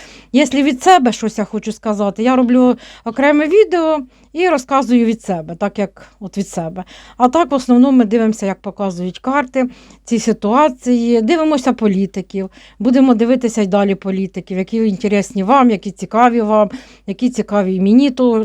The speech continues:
також. Будемо дивитися це все. Всіх запрошую, дуже запрошую на свій канал.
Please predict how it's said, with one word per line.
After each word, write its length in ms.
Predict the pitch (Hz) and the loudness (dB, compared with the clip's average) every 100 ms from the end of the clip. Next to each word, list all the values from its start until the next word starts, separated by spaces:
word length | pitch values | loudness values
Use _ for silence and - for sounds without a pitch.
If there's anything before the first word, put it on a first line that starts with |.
| 208 | 0
також. 380 | 220 214 208 - _ - _ | -2 0 -8 -10 _ -20 _
Будемо 400 | 214 269 285 262 | -4 0 4 4
дивитися 600 | 214 220 254 254 220 220 | 4 2 2 0 -4 -4
це 260 | 202 - 170 | -6 -8 -12
все. 240 | - 190 | -12 -16
Всіх 320 | 165 - 302 262 | -14 -6 -4 0
запрошую, 720 | 269 254 196 180 - 175 180 | 0 0 -2 -4 -8 -8 -2
дуже 300 | 214 214 202 | 0 0 0
запрошую 600 | 190 185 285 262 269 226 | -2 -2 -4 -2 0 0
на 100 | 208 | 0
свій 260 | - 220 233 | -2 -6 -4
канал. 420 | 202 196 170 | -6 -6 -6